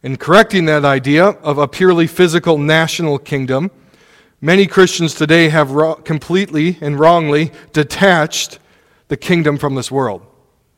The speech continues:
They will say, "Well, all this kingdom is all about what's in heaven. It's nothing about this world." You really can't read your Old Testament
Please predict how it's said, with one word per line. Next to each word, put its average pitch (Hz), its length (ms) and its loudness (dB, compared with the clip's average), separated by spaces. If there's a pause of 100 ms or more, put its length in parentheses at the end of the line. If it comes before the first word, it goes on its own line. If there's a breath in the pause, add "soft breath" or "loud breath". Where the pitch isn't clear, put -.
(260)
They 123 60 -16
will 113 100 -14
say, 113 180 -10
"Well, 127 260 -8 (200)
all 131 140 -4
this 143 180 -6
kingdom 143 320 -6
is 120 80 -10
all 139 160 0
about 127 360 -4 (420)
what's 143 240 -6
in 131 80 -6
heaven. 113 360 -4 (300 soft breath)
It's - 140 -18
nothing 147 320 -4
about 123 240 -4
this 117 180 -12
world." 110 320 -12 (640 soft breath)
You 135 120 -12
really 160 260 2
can't 151 320 -2
read 135 180 -6
your 120 120 -6
Old 117 140 -8
Testament 131 500 -8